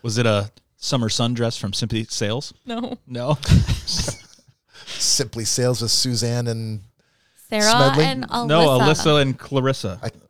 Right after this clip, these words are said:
Speaker 1: Melissa,
Speaker 3: oh, okay.
Speaker 1: Melissa and Clarissa.
Speaker 2: It's Sarah and Alyssa, but
Speaker 1: Whatever.
Speaker 3: I kinda like Smedley.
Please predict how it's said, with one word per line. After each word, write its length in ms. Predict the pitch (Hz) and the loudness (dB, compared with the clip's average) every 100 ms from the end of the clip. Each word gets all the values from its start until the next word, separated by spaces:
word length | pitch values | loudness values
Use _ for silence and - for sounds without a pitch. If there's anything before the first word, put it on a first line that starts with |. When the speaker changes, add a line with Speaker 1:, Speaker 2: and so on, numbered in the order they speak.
| - | -6
Speaker 1:
Melissa, 280 | 127 131 123 | 2 4 4
Speaker 3:
oh, 80 | |
okay. 100 | - 139 | 4 2
Speaker 1:
Melissa 340 | 143 160 - | 4 2 0
and 180 | 143 131 | -4 -4
Clarissa. 540 | - 135 135 - 98 101 - | -6 -4 -4 -6 -10 -10 -10
Speaker 2:
It's 200 | 202 - | -10 -8
Sarah 460 | - 214 202 185 170 | -8 -4 -2 -2 -2
and 100 | 170 | -6
Alyssa, 480 | 165 165 - - - | -8 -12 -12 -14 -12
but 220 | - - - _ _ | -14 -16 -20 _ _
Speaker 1:
Whatever. 400 | 123 113 98 92 110 | -12 -10 -10 -14 -16
Speaker 3:
I 60 | |
kinda 260 | - 339 104 | -8 -6 -4
like 220 | 95 85 | -6 -6
Smedley. 500 | - 87 - - 82 | -6 -2 2 2 0